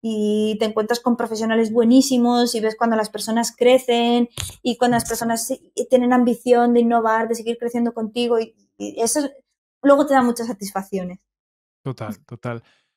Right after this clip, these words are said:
Speaker 2: Joana, muchas gracias por este ratito, por compartir tanto. Eh, bueno, enhorabuena por todo lo que habéis logrado ya y por todo lo que está por llegar, porque con lo que nos has dicho,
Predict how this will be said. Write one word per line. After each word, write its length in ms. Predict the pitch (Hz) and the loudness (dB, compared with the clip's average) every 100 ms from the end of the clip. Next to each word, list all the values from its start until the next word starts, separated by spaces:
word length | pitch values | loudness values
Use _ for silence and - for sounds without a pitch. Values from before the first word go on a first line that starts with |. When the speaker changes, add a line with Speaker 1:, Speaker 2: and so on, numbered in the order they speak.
| _ _ - | _ _ -2
Speaker 2:
Joana, 280 | 151 190 180 | 2 2 2
muchas 380 | 147 160 185 180 | 0 0 2 2
gracias 280 | 185 190 | 2 0
por 180 | 185 170 | 0 2
este 220 | 165 - | 2 0
ratito, 600 | 170 165 165 175 202 208 - | 0 0 0 2 4 4 2
por 160 | 143 | -4
compartir 1040 | 143 135 139 123 - 147 156 160 156 156 139 | -4 -4 -4 -4 -2 0 4 4 4 2 0
tanto. 720 | - 156 160 180 185 196 202 | 0 0 0 2 4 4 0
Eh, 540 | 151 135 123 123 120 117 | -4 -2 -2 -4 -6 -8
bueno, 220 | 120 120 | -8 -8
enhorabuena 640 | 120 117 120 131 139 143 | -8 -8 -6 -4 -4 -4
por 180 | 143 139 | -4 -4
todo 300 | - 147 143 | -2 -2 -2
lo 100 | 143 | -2
que 80 | 143 | -2
habéis 220 | 139 139 | -4 -4
logrado 400 | 139 135 135 131 | -4 -4 -4 -4
ya 140 | 135 151 | -4 -6
y 40 | |
por 240 | - 127 | -6 -8
todo 120 | 123 160 | -4 -4
lo 100 | 151 | -4
que 60 | |
está 260 | 135 160 160 | -6 -6 -4
por 180 | 131 113 | -6 -8
llegar, 380 | 107 123 160 - | -10 -10 -10 -14
porque 380 | 113 110 104 | -20 -18 -20
con 140 | 101 113 | -14 -14
lo 100 | 113 | -12
que 80 | 117 | -12
nos 160 | 117 | -12
has 80 | 131 | -10
dicho, 400 | 139 - 135 | -8 -4 -4